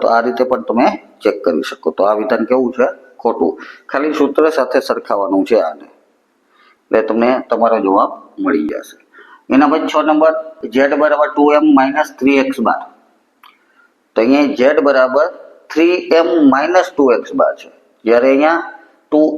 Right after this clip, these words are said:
એમ માઇનસ થ્રી એક્સ બાર છે, એટલે આ પણ ખોટું છે, આ પણ ખોટું છે. એના પછી જોઈએ, એક આવૃત્તિ વિતરણ માટે સિગ્મા એફ આઈ એક્સ આઈ બસો પિસ્તાલીસ તથા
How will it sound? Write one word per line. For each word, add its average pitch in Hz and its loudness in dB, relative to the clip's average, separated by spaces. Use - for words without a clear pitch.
એમ 165 0
માઇનસ 156 -2
થ્રી 113 0
એક્સ - -12
બાર 82 -2
છે, - -4
એટલે - -4
આ 135 2
પણ 143 0
ખોટું 110 -2
છે, - -20
આ 101 0
પણ 131 0
ખોટું - -4
છે. - -18
એના 139 2
પછી 160 -2
જોઈએ, 175 0
એક 165 2
આવૃત્તિ 160 0
વિતરણ 156 0
માટે 156 -2
સિગ્મા 156 4
એફ 147 -4
આઈ 160 -2
એક્સ 135 -8
આઈ - -10
બસો 131 0
પિસ્તાલીસ 151 -2
તથા 127 -2